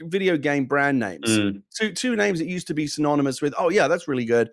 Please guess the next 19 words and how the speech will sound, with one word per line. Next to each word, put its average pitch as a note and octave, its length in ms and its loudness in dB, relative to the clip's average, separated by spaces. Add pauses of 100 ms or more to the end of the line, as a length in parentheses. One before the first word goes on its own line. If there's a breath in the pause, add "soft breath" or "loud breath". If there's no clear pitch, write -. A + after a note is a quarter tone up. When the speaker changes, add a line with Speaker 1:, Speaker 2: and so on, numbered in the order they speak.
(360 soft breath)
Speaker 1:
Activision D3+ 500 0
and A2+ 100 -2
Blizzard A#2 460 0
are B2+ 80 0
now, B2 240 0
when C3+ 260 0
you C#3+ 120 -4
think E3+ 200 -4
that, C#3+ 140 2
as E3 140 0
soon A3+ 100 -2
as G3+ 100 -4
you F#3+ 80 -6
say F3 120 -2
Activision D3 380 -2
Blizzard, B2+ 300 0
everyone B2+ 240 0
just B2 160 -6
goes, A#2 200 -2